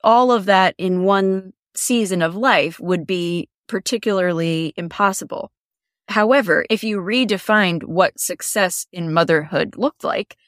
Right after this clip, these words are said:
and what success in your career looked like, you know, in light of this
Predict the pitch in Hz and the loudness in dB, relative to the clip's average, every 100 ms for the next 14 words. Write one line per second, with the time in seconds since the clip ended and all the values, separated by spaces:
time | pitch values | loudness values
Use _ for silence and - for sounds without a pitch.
0 | _ - 190 175 - - - - 165 - | _ 0 2 2 -2 -6 -6 -2 -4 -4
1 | 160 151 165 - 160 226 311 160 - - | -4 -4 -6 -6 -2 2 2 0 -4 -6
2 | - - - _ _ _ _ _ 214 190 | -6 -6 -10 _ _ _ _ _ -2 0
3 | - 190 185 220 262 214 180 190 - | 0 0 2 2 2 0 0 -2 -2